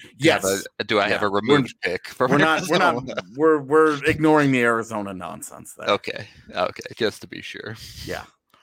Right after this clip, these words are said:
Speaker 2: Uh, so twelve would be Calgary for you, A J.
Speaker 1: I don't know what to do here. This is where the draft gets to where I have
Speaker 2: Yeah.
Speaker 1: no idea.
Speaker 2: Well,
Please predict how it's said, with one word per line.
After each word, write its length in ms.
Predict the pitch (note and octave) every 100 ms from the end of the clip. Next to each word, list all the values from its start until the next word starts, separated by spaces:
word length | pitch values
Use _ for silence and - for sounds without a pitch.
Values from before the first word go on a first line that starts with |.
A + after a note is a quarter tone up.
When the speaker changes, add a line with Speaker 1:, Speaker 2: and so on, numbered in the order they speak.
| _ _ _ _ _ A#4 -
Speaker 2:
Uh, 240 | G2 F#2
so 160 | - A2
twelve 480 | - F3 F#3 E3
would 140 | C#3 B2+
be 220 | B2+ B2 -
Calgary 760 | - - G#2 F#2 D#2+ D2 E2+ F2+ _ C#4+
for 180 | - F2+
you, 200 | E2+ E2
A 140 | - G2
J. 280 | - - - _ _ _ _ _ _ _ _ _ _ _ _ _ _ _ _ _ _ _ _ _ _ _ _ _ _ _ _ _ _ _ _ _ -
Speaker 1:
I 60 |
don't 100 | D3 D#3
know 80 |
what 180 | C#3 B2
to 60 | -
do 200 | E2+ E2
here. 320 | E2+ E2 D#2+ _ _ _ _ _ _ _ _ _ _ _ _ _ _
This 180 | C3+ C#3+
is 140 | D3+
where 160 | C#3+ D3+
the 80 | C#3
draft 360 | B2 A2 G#2
gets 240 | - A2 -
to 120 | -
where 260 | G2 G2 F2+
I 200 | F#2+ G2
have 180 | G#2 G#2
Speaker 2:
Yeah. 60 |
Speaker 1:
no 180 | G2 E2+
idea. 340 | F#2 F2+ E2+
Speaker 2:
Well, 320 | F2 C#3 B2